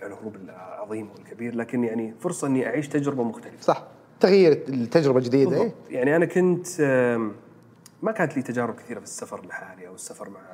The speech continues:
Speaker 1: أصدقائي أو شيء من هذا القبيل، مثل كثير من عيال جيلي. أنا كنت، يعني،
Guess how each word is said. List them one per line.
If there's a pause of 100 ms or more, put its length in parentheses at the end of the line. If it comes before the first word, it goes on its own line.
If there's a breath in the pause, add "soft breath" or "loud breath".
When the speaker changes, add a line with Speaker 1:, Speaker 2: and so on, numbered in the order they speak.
(160)
Speaker 1:
أصدقائي
أو
شيء
من
هذا
القبيل،
مثل
كثير
من
عيال
جيلي.
أنا
كنت،
يعني،